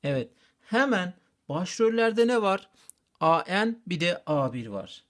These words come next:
Ben hemen formülümü yazıyorum. A N eşittir A bir artı N eksi bir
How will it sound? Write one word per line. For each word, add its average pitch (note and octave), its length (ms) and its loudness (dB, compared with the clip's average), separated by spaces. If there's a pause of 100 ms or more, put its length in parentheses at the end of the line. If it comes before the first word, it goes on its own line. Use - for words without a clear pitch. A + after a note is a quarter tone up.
Ben G3+ 120 4
hemen G#3 300 -2
formülümü F3+ 480 -4
yazıyorum. C#3+ 480 -2 (600)
A D3+ 220 0
N F3 320 -4
eşittir C#3+ 920 -10 (300)
A D3+ 340 0
bir F#3 400 -2
artı D3+ 540 -4 (500)
N G3+ 220 -2
eksi G3 460 -6
bir A3 560 -2